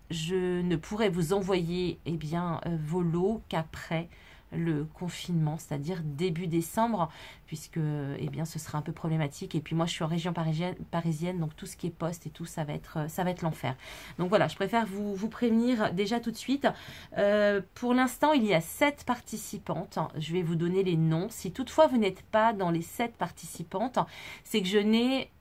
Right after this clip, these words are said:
pas dû recevoir votre mail me demandant mes coordonnées. Donc si,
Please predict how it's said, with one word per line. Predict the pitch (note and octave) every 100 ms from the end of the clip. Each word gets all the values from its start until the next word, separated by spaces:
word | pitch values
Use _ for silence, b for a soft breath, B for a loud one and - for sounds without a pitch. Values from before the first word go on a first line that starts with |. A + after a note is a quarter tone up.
| - -
pas | B3
dû | G3+ A#3+
recevoir | A#3+ A3 G3 E3+ G#3 G#3
votre | E3+ F3 - F#3+
mail | F#3 F#3+ G3 G#3+ D#3+
me | E3+ D#3
demandant | F#3 F#3 F#3 A3+
mes | F3
coordonnées. | E3+ G#3 G#3 F#3 F3+ D3
Donc | C3+
si, | - - C4 C4